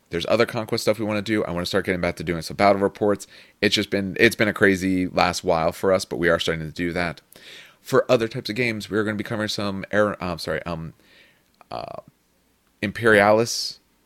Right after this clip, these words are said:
uh, Legions Imperialis. Couldn't think of the first word. Legions Imperialis very soon. We're hopefully gonna get that in our hands pretty soon. And then we're gonna record some battle reports, other stuff related to that. If there's anything else, other games,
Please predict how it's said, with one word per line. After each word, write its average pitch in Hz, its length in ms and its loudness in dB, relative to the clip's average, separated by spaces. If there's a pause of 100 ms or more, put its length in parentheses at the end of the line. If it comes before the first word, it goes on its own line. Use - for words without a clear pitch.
(240)
uh, 90 120 6
Legions 104 440 2
Imperialis. 82 500 2
Couldn't 127 220 0
think 95 120 0
of 82 60 4
the 73 60 -10
first - 240 -2
word. 82 180 -2 (420)
Legions 113 340 0
Imperialis 95 500 0
very 98 260 2
soon. 135 380 -4
We're 101 80 -4
hopefully 95 340 0
gonna 90 160 -4
get 92 180 0
that 92 80 2
in 82 60 -4
our 80 100 -4
hands 87 240 -6
pretty 85 200 -6
soon. 110 420 -2 (560)
And 87 480 -2
then 90 240 0
we're 87 120 -2
gonna 87 140 -2
record 82 280 -4
some 80 80 -12
battle 104 220 8
reports, 98 360 2
other 80 160 -2
stuff - 220 -6
related 80 360 -2
to 90 100 -8
that. 80 340 -4 (1500)
If 120 180 -2
there's 110 220 -6
anything 123 420 -6
else, 104 340 -2
other 104 220 0
games, 101 260 -4